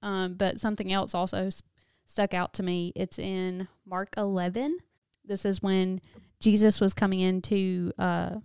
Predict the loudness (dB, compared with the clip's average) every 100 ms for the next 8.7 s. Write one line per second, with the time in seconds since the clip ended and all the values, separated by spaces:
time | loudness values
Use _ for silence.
0 | _ _ 0 2 2 0 0 0 -2 -10
1 | -20 _ _ _ _ _ _ -2 0 2
2 | 2 0 -2 0 0 0 -2 -10 _ _
3 | _ 0 4 4 4 0 -2 2 6 6
4 | 6 2 2 0 2 0 0 0 2 2
5 | 0 -2 -2 0 0 0 0 2 2 2
6 | 2 2 0 0 0 2 2 2 2 0
7 | 0 2 2 0 0 0 0 -2 -2 -2
8 | -2 -2 -4 -4 -6 -12 -14